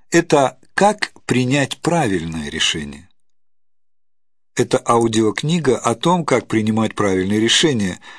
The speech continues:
как исправить ошибки прошлого, как заставить решение работать на вас. Мы осознаем силу принятых нами в прошлом решений,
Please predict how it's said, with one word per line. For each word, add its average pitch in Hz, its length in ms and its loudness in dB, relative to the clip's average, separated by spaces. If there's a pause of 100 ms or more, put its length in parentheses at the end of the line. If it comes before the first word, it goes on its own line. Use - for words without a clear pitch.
(160)
как 175 240 2
исправить 160 540 2
ошибки 117 480 2
прошлого, 151 600 2 (360)
как 208 180 4
заставить 156 680 4
решение 131 920 2
работать 110 640 -2
на 143 140 0
вас. - 420 -2 (920)
Мы 135 200 4
осознаем 131 560 2
силу 120 320 2
принятых 117 480 0
нами 113 200 2
в - 80 -4
прошлом 113 380 0
решений, 151 540 2